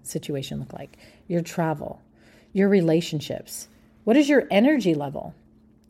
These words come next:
I want you to write down everything that you've been dreaming about and hoping about. Take a pause and do this exercise, and I'm gonna see you in a few seconds. Okay,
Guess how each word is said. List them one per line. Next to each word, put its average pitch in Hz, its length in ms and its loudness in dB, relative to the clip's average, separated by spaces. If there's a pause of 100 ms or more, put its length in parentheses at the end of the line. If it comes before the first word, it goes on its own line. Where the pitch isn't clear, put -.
I 202 80 6
want 330 200 6
you 453 60 4
to 339 80 4
write 233 300 6
down 180 380 4 (120)
everything 262 840 4
that 233 120 4
you've 196 240 2
been 175 440 2
dreaming 196 560 4
about 139 420 -4 (160)
and 185 180 0
hoping 160 380 -2
about. - 280 -12 (1120)
Take 277 180 4
a 440 60 2
pause 202 480 4
and 190 180 -2
do 180 100 2
this 214 200 -2
exercise, 156 760 -6
and 175 120 -4
I'm 165 60 0
gonna 180 140 -2
see 226 320 -2
you 165 360 0
in 165 100 -4
a 160 60 -4
few 151 180 -6
seconds. - 720 -14 (960)
Okay, 220 460 6